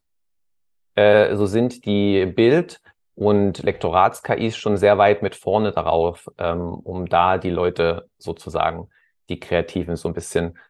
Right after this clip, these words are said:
abzukillen. Und das finde ich halt dann so traurig, dass anstatt jetzt endlich mal ein Umdenken passiert, dass der, der Leser,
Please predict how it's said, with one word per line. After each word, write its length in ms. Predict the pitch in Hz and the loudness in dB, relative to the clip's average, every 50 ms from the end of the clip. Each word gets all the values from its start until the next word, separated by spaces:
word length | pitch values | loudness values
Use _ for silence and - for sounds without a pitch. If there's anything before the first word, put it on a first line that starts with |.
| _ _ - | _ _ -8
abzukillen. 800 | - - - - - - - - - 85 85 85 87 87 - _ _ _ _ _ _ _ _ _ _ _ | -8 -8 -8 -10 -10 -10 -8 -4 -4 -4 -2 -4 -6 -8 -10 _ _ _ _ _ _ _ _ _ _ _
Und 260 | - 98 95 95 87 | -4 -2 -2 0 -2
das 100 | 92 - | -4 -4
finde 180 | - - 107 107 | -2 0 2 2
ich 120 | 101 - | 2 2
halt 160 | 104 101 - | 0 0 0
dann 120 | 107 101 98 | 0 -2 0
so 120 | - 98 | -2 -4
traurig, 680 | 90 - - 101 104 123 135 117 113 127 123 - - - | -6 -2 2 4 6 6 6 6 6 4 4 -2 -8 -2
dass 220 | - 101 - - | -2 -2 -2 -2
anstatt 460 | - 101 95 - - 117 101 104 - | -8 -8 -6 -2 0 0 0 2 0
jetzt 180 | 104 - - - | -4 -6 -6 -10
endlich 280 | 104 90 - 95 - - | -10 -8 -8 -8 -6 -4
mal 520 | 92 92 92 92 95 95 92 95 95 - - _ _ _ _ _ _ _ _ _ _ _ | -2 0 2 4 4 4 4 4 0 -6 -18 _ _ _ _ _ _ _ _ _ _ _
ein 160 | _ - 101 - | _ -14 -12 -6
Umdenken 1000 | - 117 131 151 - 139 127 131 139 139 - 120 123 123 131 147 156 156 - _ _ _ _ - | -2 0 0 2 4 4 4 4 2 0 -2 -4 -4 -4 -4 -6 -8 -12 -16 _ _ _ _ -8
passiert, 560 | - 113 107 - - 113 113 131 131 - - | -6 -6 -6 -4 -2 2 2 2 0 0 -6
dass 140 | 104 - - | -8 -4 0
der, 360 | - 101 95 92 92 92 92 | 2 4 4 4 4 2 0
der 180 | 87 - 98 90 | -2 0 0 0
Leser, 640 | 90 95 107 123 135 143 135 127 127 135 139 135 | 2 4 4 4 4 4 4 4 2 0 -4 -10